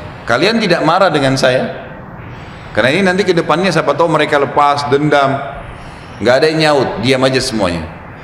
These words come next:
Terus dibilang, "Saya mau tanya, kenapa waktu saya lewat, tidak ada di antara kalian yang mengganggu saya? Saya ingin tahu,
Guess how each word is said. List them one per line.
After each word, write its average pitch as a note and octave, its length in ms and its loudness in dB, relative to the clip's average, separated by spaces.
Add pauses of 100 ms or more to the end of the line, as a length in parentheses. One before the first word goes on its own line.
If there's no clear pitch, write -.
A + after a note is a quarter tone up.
(180)
Terus B2+ 320 0
dibilang, G2 320 0
"Saya C3 160 2
mau C3+ 160 0
tanya, B2 320 0 (1200)
kenapa D3 400 2
waktu D3 400 2
saya B2 240 0
lewat, F#2+ 400 2 (720)
tidak A#2+ 480 2
ada D#3+ 80 4
di C3 160 4
antara A#2 400 4
kalian A2+ 400 2
yang A2 80 2
mengganggu F#2+ 480 2
saya? C#2 320 -2
Saya C3+ 240 0
ingin C3 160 -2
tahu, G2+ 160 2